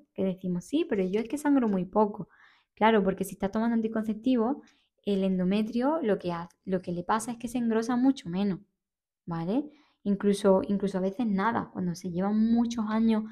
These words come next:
con, con las pastillas, puede que el endometrio cada vez, no puede, no es así, ¿vale? El endometrio se va engrosando cada vez menos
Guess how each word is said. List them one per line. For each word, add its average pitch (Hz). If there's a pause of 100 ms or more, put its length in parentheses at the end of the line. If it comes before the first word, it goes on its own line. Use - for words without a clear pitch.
(500)
con, 214
con 220
las 220
pastillas, 247 (920)
puede 214
que 220
el 208
endometrio 214
cada 202
vez, 233 (240)
no 214
puede, 220
no 202
es 202
así, 202
¿vale? 185 (260)
El 208
endometrio 190 (260)
se -
va 196
engrosando 214
cada 165
vez 190
menos 240